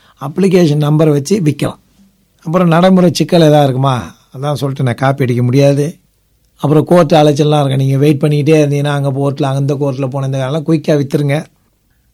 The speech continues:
அந்த company பார்த்துட்டே இருப்பான். பாம்பேல வேற company ஏதாவது market பண்ணா டக்குன்னு அவன் case போட்டுருவான். அப்புறம் உங்க கண்டுபிடிப்பு எந்தெந்த நாட்டுக்கு தேவையோ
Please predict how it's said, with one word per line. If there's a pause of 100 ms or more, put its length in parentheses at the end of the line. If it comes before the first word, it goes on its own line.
அந்த
company
பார்த்துட்டே
இருப்பான்.
பாம்பேல
வேற
company
ஏதாவது
market
பண்ணா
டக்குன்னு
அவன்
case
போட்டுருவான். (680)
அப்புறம்
உங்க
கண்டுபிடிப்பு
எந்தெந்த
நாட்டுக்கு
தேவையோ